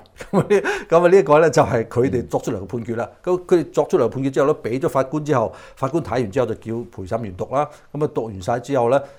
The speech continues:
就呢個就係結果嚟㗎啦。仲有一樣嘢呢，就係，呃，仲有一樣嘢呢，就係呢一個陪審員，呃，決定咗即係呢個，呃，案件嘅結果之後呢，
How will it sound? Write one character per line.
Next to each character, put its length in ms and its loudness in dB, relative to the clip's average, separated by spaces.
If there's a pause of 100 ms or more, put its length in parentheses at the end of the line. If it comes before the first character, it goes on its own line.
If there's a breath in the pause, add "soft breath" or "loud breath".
就 160 -2
呢 140 -2
個 80 0
就 120 -2
係 100 -2
結 160 -12
果 200 -2
嚟 100 -6
㗎 60 -8
啦。 100 -4 (400 loud breath)
仲 220 2
有 120 6
一 40 2
樣 100 0
嘢 160 0
呢， 80 -2
就 100 -2
係， 220 0 (280 loud breath)
呃， 280 -2 (800)
仲 160 0
有 100 4
一 40 0
樣 100 2
嘢 20 2
呢， 80 2
就 100 0
係 140 2
呢 160 -6
一 100 4 (280)
個 140 2 (680)
陪 120 -8
審 280 -2
員， 260 -8 (300)
呃， 360 -4 (600)
決 200 -4 (100)
定 260 -2
咗 300 0
即 100 -2
係 80 4
呢 180 -4
個， 120 0
呃， 400 0 (140)
案 200 -2
件 200 -8
嘅 120 -2
結 220 -12
果 180 -2
之 220 -8
後 180 2
呢， 120 0